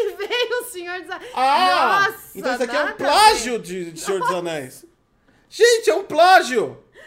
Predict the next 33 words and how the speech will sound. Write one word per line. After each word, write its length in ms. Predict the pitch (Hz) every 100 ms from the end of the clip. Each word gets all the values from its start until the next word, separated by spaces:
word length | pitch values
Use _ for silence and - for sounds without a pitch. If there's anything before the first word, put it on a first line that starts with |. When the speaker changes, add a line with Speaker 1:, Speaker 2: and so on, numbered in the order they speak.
| 392 -
Speaker 2:
Porque 200 | 285 349
o 120 | 339
cara 220 | 494 - 571
do 100 | 285
Speaker 1:
Nossa, 120 | 269
Speaker 2:
Game 140 | 285
of 160 | 277 294
Thrones 240 | 277 285 294
tá 100 | 571
Speaker 1:
saiu 160 | -
Speaker 2:
fazendo 260 | 571 587 622
Speaker 1:
assim, 560 | 640 554 554 554 571 571
totalmente 460 | 622 605 554 539 523 466
de 60 |
tiro 280 | - 508 508
lateral. 960 | 466 554 - 539 453 370 370 403 - 403
Speaker 2:
Porque 440 | - 381 - - 294 - 254
o, 400 | 160 - 247 226
porque 260 | - 381
o 120 | 294 -
cara 240 | 262 254
do 80 | 226
Game 200 | 226 240
of 140 | 226 -
Thrones 300 | 254 247 -
tá, 440 | 220 208 180 139 156 - -
tá, 600 | 175 180 160 156 139 143
tá 100 | - 214
fazendo 1120 | 226 190 233 226 214 202 175 156 135 127 - _ -
bagulho 280 | 214 240
de 80 | 202
anéis 380 | 226 214 208 175
agora. 400 | 185 170 135 -